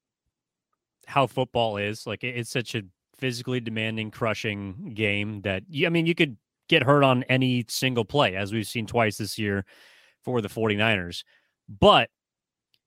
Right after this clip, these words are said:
I also think that some people would argue, look, Trey Lance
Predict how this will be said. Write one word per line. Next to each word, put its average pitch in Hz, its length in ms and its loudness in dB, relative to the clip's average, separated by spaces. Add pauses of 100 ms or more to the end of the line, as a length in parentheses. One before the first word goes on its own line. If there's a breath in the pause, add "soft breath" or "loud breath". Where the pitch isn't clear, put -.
(360)
I 165 140 6
also 190 340 6
think 175 280 2
that 165 140 4
some 175 300 4
people 170 340 4
would 151 120 8
argue, 151 360 6
look, 135 280 4 (800)
Trey 156 200 0
Lance 202 560 -2